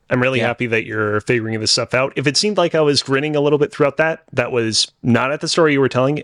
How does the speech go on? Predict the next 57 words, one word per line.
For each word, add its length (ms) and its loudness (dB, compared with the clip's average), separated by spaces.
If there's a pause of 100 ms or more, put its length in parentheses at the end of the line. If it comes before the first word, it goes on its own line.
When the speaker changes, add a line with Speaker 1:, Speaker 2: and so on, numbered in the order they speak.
(100)
Speaker 1:
I 120 -2
was 160 -2
grinning 240 0
at 100 -2
the 60 -14
fact 280 -2
that 100 0
apparently 640 0 (340)
there 140 2
are 180 2
Bionicle 640 -2
raves 400 -2
in 200 -4
Saint 300 -2
Petersburg 560 -2
in 100 -4
Russia. 460 -4 (340)
I 140 2 (120)
just 420 0
learned 240 0
that, 200 -4
and 140 -2
I 160 -2
am 300 -6 (1080)
seriously 600 0
considering 680 0
maybe 460 0
booking 340 -4
a 60 -8
plane 260 -2
ticket 260 -4
over 200 -4
there 180 -2
when 200 -4
things 180 -4
Speaker 2:
Well, 100 4
Speaker 1:
cool 100 2
Speaker 2:
I, 120 0
Speaker 1:
down. 200 -6 (160)
Speaker 2:
I 140 -4
did 300 -4
kill 200 0
you 160 0
in 80 -4
my 120 -2
brain 320 -6
while 120 -6
you 140 -6
were 120 -8
grinning, 460 -4
and 200 -6
now 200 -2
that 120 -4
I 60 -4
know 180 -8
the 100 -10
reason, 500 -6